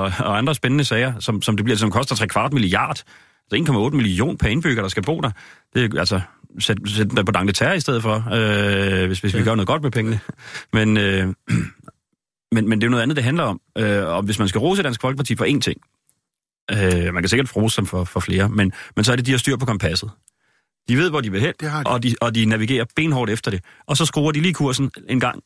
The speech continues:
Speaker 1: øh, eller en, et par grader mere, øh, når de kan komme til det. Og jeg er faktisk ikke enig med Eivind i, at det ikke er et reelt paradigmeskift, vi ser i udlændingepolitikken. Det, det synes jeg, det er, øh, fordi vi ser,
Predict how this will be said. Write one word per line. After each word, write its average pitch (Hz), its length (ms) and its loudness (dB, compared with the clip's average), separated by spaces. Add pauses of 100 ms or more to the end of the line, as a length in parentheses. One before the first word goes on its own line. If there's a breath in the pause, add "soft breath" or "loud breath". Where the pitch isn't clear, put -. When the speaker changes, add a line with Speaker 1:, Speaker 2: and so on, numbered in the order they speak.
(100)
Speaker 1:
øh, 120 80 0
eller 107 320 2
en, 101 260 0
et 104 120 -2
par 107 100 -2
grader 110 240 0
mere, 117 320 0
øh, 104 280 0
når 104 100 0
de 98 60 -4
kan 101 100 -2
komme 95 160 0
til 107 180 0
det. 120 80 -2 (320 loud breath)
Og - 80 0
jeg 123 40 4
er 127 40 0
faktisk 151 280 0
ikke 143 180 2
enig 160 120 2
med 120 160 2
Eivind 120 200 0
i, 110 80 0
at 113 80 -2
det - 120 -8
ikke 117 140 0
er 110 40 0
et 113 80 -2
reelt 110 180 0
paradigmeskift, 110 640 -2
vi 101 60 -2
ser - 200 0
i 107 100 0
udlændingepolitikken. 101 800 -2 (360 loud breath)
Det, 131 140 2
det 147 80 2
synes 170 180 0
jeg, 175 80 0
det 92 100 -2
er, 113 180 0 (120)
øh, 113 360 0
fordi 117 180 -2
vi 117 120 0
ser, 156 180 0